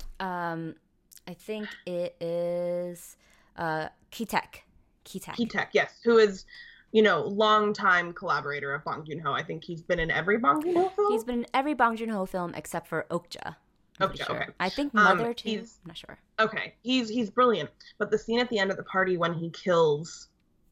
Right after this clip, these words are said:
Speaker 2: um, like, Mister Park, when he kills the Park father,
Speaker 1: Mm-hmm.
Speaker 2: it is so, it is,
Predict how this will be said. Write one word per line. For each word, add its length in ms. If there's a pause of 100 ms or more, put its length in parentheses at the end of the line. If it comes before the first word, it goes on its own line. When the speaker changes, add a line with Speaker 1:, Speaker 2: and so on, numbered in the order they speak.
(220)
Speaker 2:
um, 460 (760)
like, 280
Mister 300
Park, 280
when 260
he 80
kills 260
the 80
Park 260
father, 480
Speaker 1:
Mm-hmm. 200 (500)
Speaker 2:
it 120
is 240
so, 760 (1900)
it 100
is, 340